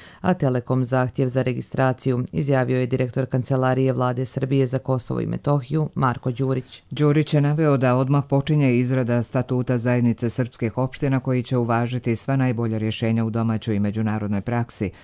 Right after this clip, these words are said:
Speaker 2: Đurić je danas u Beogradu razgovarao sa gradonačelnicima deset opština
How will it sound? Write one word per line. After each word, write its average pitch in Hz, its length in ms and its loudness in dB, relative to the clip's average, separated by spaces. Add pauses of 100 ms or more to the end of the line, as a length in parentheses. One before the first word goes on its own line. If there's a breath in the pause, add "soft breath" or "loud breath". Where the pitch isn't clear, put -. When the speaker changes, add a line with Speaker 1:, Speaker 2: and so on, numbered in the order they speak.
(280 loud breath)
Speaker 2:
Đurić 170 420 0
je 151 60 0
danas 147 300 -2
u 139 60 2
Beogradu 127 480 0
razgovarao 117 640 0
sa 110 200 -2
gradonačelnicima 110 920 0
deset 113 360 -4
opština 117 480 -2